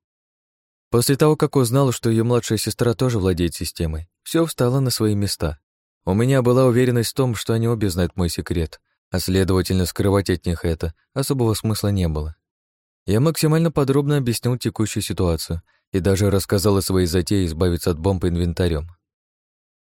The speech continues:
«Ни в коем случае так не делай. Мы с Никой провели кучу тестов и определили, что таким образом невозможно переместить предмет. Но это еще не все.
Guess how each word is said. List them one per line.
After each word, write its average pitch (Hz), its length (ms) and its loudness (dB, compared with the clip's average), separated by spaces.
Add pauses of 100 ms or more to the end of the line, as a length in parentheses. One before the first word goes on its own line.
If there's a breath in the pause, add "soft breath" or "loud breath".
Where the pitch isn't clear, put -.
(140)
«Ни 95 160 -6
в - 120 -10
коем 120 280 0
случае 117 420 0
так 120 240 0
не 120 140 -4
делай. 107 400 0 (120)
Мы 98 180 -4
с - 120 -6
Никой 120 280 -2
провели 110 320 2
кучу 113 260 -4
тестов - 460 -4 (300)
и 92 60 0
определили, 107 600 0
что 95 220 -4
таким 110 260 -4
образом 104 400 -2
невозможно 104 500 -2
переместить 95 540 -4
предмет. 90 480 -8 (560)
Но 110 180 -4
это 131 220 0
еще 120 220 0
не 120 100 -2
все. 98 280 -4